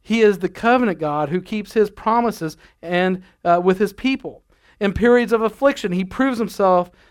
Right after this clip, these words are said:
uh, the Savior of his covenant people. And I'm gonna tell you, when tragedy strikes in your life, if you'll run to God and say, "I will not change the direction in which I'm serving him right now," and I'm not talking about just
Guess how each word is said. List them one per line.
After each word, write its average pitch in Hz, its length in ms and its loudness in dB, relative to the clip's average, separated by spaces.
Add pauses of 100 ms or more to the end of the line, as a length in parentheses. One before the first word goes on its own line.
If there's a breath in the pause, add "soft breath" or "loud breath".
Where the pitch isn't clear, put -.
(160 soft breath)
uh, 180 200 0
the 180 120 -6
Savior 226 420 2
of 180 140 -2
his 180 100 -6
covenant 202 320 -4
people. 190 340 -4 (200 soft breath)
And 202 80 0
I'm 214 40 0
gonna 240 120 6
tell 277 320 2
you, 233 160 0
when 185 100 0
tragedy 233 480 0
strikes 226 500 -4
in 214 80 0
your 185 140 0
life, 202 480 0 (300 soft breath)
if 196 160 2
you'll 202 200 6
run 208 260 4
to 247 80 -4
God 208 180 2
and 196 100 -2
say, 190 140 -2
"I 160 100 2
will 185 260 4
not 254 240 2
change 165 540 -4
the 160 140 -4
direction 175 480 -2
in 156 80 -2
which 160 180 -2
I'm 151 80 -2
serving 214 460 -4
him 156 200 -6
right 180 160 -2
now," 151 200 -4
and 160 80 -6
I'm 202 80 -4
not 240 100 -8
talking 220 180 -2
about 180 120 -4
just 165 180 -10